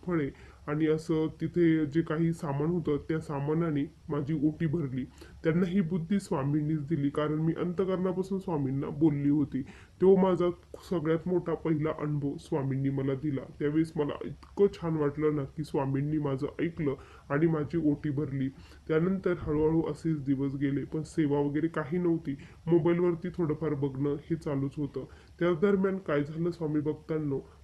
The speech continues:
माझ्या मिस्टरांचा ॲक्सिडेंट झाला. त्यांचा इतका जबरदस्त ॲक्सिडेंट झाला ना की काय करावं काहीच कळत नव्हतं. हॉस्पिटलमध्ये फार दिवस गेले.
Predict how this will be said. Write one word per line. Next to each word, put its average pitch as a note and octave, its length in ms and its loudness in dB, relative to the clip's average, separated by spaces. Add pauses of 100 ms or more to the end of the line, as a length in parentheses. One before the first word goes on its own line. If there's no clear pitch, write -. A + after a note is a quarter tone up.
माझ्या D#3 260 -2
मिस्टरांचा F3 640 0 (100)
ॲक्सिडेंट C#3 480 -2
झाला. C#3 260 -6 (320)
त्यांचा D#3 300 0
इतका - 480 -2
जबरदस्त E3+ 640 2
ॲक्सिडेंट D#3 480 2
झाला E3+ 300 -2
ना C#3+ 120 -2
की D#3 340 -6 (440)
काय E3+ 180 2
करावं F3 440 0 (220)
काहीच D#3 280 -4
कळत C#3+ 340 -2
नव्हतं. C#3+ 360 0 (120)
हॉस्पिटलमध्ये D3+ 800 -2 (100)
फार E3+ 240 -4
दिवस C#3+ 360 -2
गेले. C#3 260 0